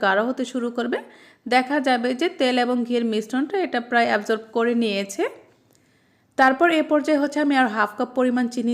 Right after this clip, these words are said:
দিয়েছি। এ পর্যায়ে অবশ্যই চিনি ব্যবহার করবেন। সম্পূর্ণটা ক্যারামেল না করে এ পর্যায়ে ব্যবহার করার জন্য একটু চিনি রেখে দিতে হবে,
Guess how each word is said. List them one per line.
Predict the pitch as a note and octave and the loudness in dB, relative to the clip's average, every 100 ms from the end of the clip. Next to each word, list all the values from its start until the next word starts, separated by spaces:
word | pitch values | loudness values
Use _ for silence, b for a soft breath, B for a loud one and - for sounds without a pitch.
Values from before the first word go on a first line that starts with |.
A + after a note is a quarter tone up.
| A#3 | 0
দিয়েছি। | A#3 A#3 - F#4+ C#4+ | -2 -2 -2 -2 0
এ | C4 | -2
পর্যায়ে | B3+ B3+ B3 G#3+ | -2 -2 0 -2
অবশ্যই | A3+ A#3 C4+ C4 | -2 -4 -6 -4
চিনি | A#3+ A#3 | -4 0
ব্যবহার | A3+ A3+ A3+ A3 | 0 0 -2 -2
করবেন। | G#3 G#3+ G4 - b b b _ _ - | -6 -4 -6 -6 b b b _ _ -4
সম্পূর্ণটা | - D#4 D#4 E4 F4 F4 E4 | 4 4 4 2 2 2 4
ক্যারামেল | C4 C4 C#4 B3 | 6 6 4 4
না | A3 A3 | 2 2
করে | C4 G4 D4 | 2 4 4
এ | C#4 | 4
পর্যায়ে | C4 C4+ C4+ A#3+ | 2 2 4 4
ব্যবহার | A3+ B3+ C4 | 4 0 0
করার | B3 B3 A#3+ | 2 2 2
জন্য | D4 G4+ | 0 -2
একটু | - C4 | -2 -4
চিনি | C4 B3 A3+ | 0 2 2
রেখে | A3+ A#3 | 0 -2
দিতে | A#3 A#3 A3+ | -2 -2 0
হবে, | A#3 | 2